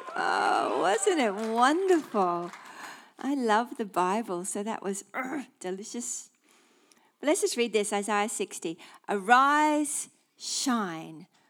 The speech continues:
for your light has come." That is, the spotlight is on the church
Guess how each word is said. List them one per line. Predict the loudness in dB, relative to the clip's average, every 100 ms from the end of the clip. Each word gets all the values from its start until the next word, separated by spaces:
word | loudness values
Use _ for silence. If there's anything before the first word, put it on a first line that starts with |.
| _
for | -6 -2
your | 0 -2
light | -4 -4 -4
has | -10 -12 -12
come." | -14 -16 -16 -20 _ _ _ _ _ _ _ _ _ _
That | 0
is, | 2 2 -2
the | -8 -6
spotlight | -6 2 2 6 4 4
is | -2 0
on | 0 0
the | -4
church | 0 6 6 6 0